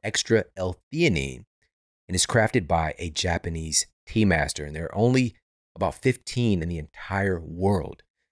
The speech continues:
So it's something really, really special, and you get access to it. Go to peakuelife dot com forward slash model. That's P I Q U E L I F E dot com forward slash model. You get ten percent off store-wide.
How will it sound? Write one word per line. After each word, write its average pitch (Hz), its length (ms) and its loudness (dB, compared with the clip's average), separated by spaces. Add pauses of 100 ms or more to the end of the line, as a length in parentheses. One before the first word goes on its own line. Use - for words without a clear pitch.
(200)
So 80 200 0
it's 78 100 -2
something 110 400 2
really, 131 220 6
really 107 160 4
special, 76 560 0 (340)
and 87 220 -2
you 135 100 6
get 120 160 2
access 87 420 2
to 82 200 -4
it. 76 100 -4
Go 90 120 0
to 78 80 -2
peakuelife - 1000 -2
dot 78 240 -4
com 78 180 -4
forward 76 220 -2
slash 76 260 -4
model. 82 360 0 (380)
That's 90 180 -2
P 160 400 0
I 71 340 2
Q 135 280 4
U 123 280 4
E 78 280 0 (200)
L 127 340 4
I 92 340 2
F 92 300 -2
E 71 280 -8 (320)
dot 101 260 0
com 85 240 0
forward 82 240 0
slash 76 300 0
model. 82 400 -2 (420)
You 82 120 -8
get 85 180 -2 (100)
ten 123 260 0
percent 104 460 -2
off 82 240 -4
store-wide. 78 1000 -6